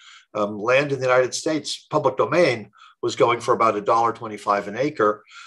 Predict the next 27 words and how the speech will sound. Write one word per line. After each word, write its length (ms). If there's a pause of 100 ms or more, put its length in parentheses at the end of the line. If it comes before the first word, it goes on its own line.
(160)
uh, 320
had 160
to 60
be 80
paid 320
in 80
specie. 720 (480)
And, 460 (100)
um, 340 (560)
this 360
was 600 (300)
an 80
almost 460
unbelievable 960
bargain. 480 (140)
And 120
so 360 (420)
the, 260
the, 320
what 260
the 120
Mexican 400
impresario 520
program 440
was 140
an 80
almost 340